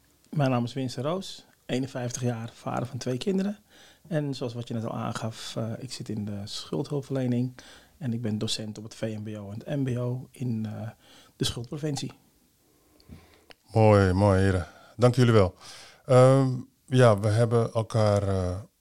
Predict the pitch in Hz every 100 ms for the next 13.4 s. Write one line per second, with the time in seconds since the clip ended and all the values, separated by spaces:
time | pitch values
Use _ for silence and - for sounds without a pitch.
0 | _ - 113 - 127 127 151 147 - 107
1 | 98 95 92 92 - _ _ _ _ _
2 | _ _ _ _ - 113 95 95 107 104
3 | 101 90 87 101 117 - 101 104 104 107
4 | 101 123 _ _ _ _ _ _ _ _
5 | _ _ - 104 120 117 107 110 110 107
6 | - 120 120 113 110 - - - 104 -
7 | 110 104 - 107 104 98 95 104 95 95
8 | 90 92 - - - - 120 120 - -
9 | 104 104 98 - _ - 110 101 98 95
10 | 95 92 90 90 95 - 107 101 101 -
11 | 98 101 104 95 92 127 - - - -
12 | - - - _ - 127 123 123 127 123
13 | 123 123 120